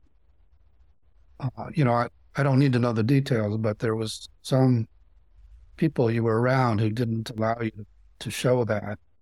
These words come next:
for fear of being a burden. And so we all have parts that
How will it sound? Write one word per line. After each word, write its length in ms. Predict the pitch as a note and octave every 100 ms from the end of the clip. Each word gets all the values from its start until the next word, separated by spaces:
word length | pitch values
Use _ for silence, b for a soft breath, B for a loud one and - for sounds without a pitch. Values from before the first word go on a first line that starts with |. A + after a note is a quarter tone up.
| _ _ _ _ _ _ _ _ _
for 180 | - A2
fear 280 | - B2
of 60 | A2
being 180 | A#2 A2
a 40 |
burden. 540 | G#2 B2 B2 G#2+ G2+ G#2 - -
And 140 | G#2+ - _ _ - _ _ _ _ _ _ _
so 200 | - C#3
we 100 | C3+
all 160 | C#3+ D3
have 320 | C#3 A#2+ G2+
parts 380 | C3 A2 G#2+ -
that 180 | G#2+